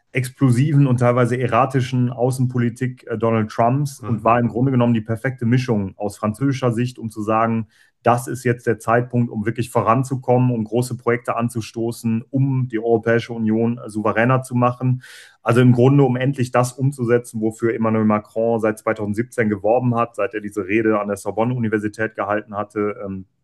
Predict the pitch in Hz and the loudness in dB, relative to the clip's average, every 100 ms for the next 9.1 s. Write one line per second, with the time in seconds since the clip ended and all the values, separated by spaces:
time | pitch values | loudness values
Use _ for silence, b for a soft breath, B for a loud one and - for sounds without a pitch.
0 | _ _ 110 101 113 - 113 131 - 113 | _ _ 0 4 2 2 2 2 -2 -2
1 | 104 101 104 113 104 120 120 107 98 104 | 2 2 0 -2 0 0 -2 -2 0 0
2 | 110 107 107 101 98 101 98 113 117 110 | 0 0 -2 -4 -2 -2 -2 -2 -4 -4
3 | 98 120 - 131 127 135 143 B B B | -4 -4 -2 -4 -2 -4 -6 B B B
4 | B B B - 113 117 123 123 _ _ | B B B 0 4 6 4 -2 _ _
5 | _ 123 120 123 - 120 123 156 - 127 | _ 4 6 4 2 2 4 4 0 0
6 | 113 127 156 147 127 139 147 147 127 123 | 2 4 4 4 4 4 4 2 2 0
7 | 127 120 113 139 139 131 123 123 123 127 | 0 2 2 0 0 2 2 2 0 -2
8 | 131 123 131 156 131 - 151 160 156 156 | -2 -2 -4 -4 -8 -4 0 0 2 -2
9 | 156 | -2